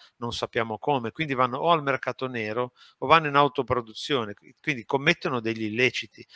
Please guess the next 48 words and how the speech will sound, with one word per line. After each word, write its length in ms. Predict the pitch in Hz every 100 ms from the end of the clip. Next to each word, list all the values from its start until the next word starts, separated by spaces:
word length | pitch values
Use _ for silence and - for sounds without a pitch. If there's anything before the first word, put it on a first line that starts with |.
| -
Cioè 160 | - 135
noi 160 | 151 170
spingiamo 680 | - 120 117 151 143 117
questi 280 | 104 113 117
pazienti 760 | 123 143 - 120 117 - 143 131 - -
a 120 | - 123
diventare 800 | 123 120 117 131 147 151 127 107
delle 220 | 110 110
persone, 680 | 113 110 131 139 143 120 - - - -
eh, 320 | 117 110 110
dei 160 | 117 117
delinquenti, 640 | 117 117 110 165 151 -
perché 220 | 110 107 120
non 120 | 120
potrebbero 500 | - - 127 117 107
farlo, 540 | 147 147 113 113 98 _ _ - -
però 180 | 165 180
se 140 | 127
si 120 | 113
vogliono 320 | 135 151 151
curare 320 | - 185 139 139
lo 100 | 123
devono 300 | 113 110 104
fare. 380 | - 110 120
E 20 | 131
quindi 260 | 196 165
abbiamo 320 | 135 147 147
creato 600 | - 156 156 147 - 123 -
pazienti 480 | - 127 - 143 135
di 100 | 123
serie 260 | - 143 113
A 60 |
e 80 | 117
pazienti 460 | - 107 117 107 107
di 100 | 107
serie 300 | - 110 113
B. 180 | 156 131 - - -
Quelli 200 | - 127
di 80 | 123
serie 360 | - 127 131
A 220 | 131 120 123
hanno 240 | 123 123
i 60 | 139
farmaci, 560 | 139 104 107 113 -
quelli 180 | 120 123
di 100 | 120
serie 280 | - 123 127
B, 160 | 131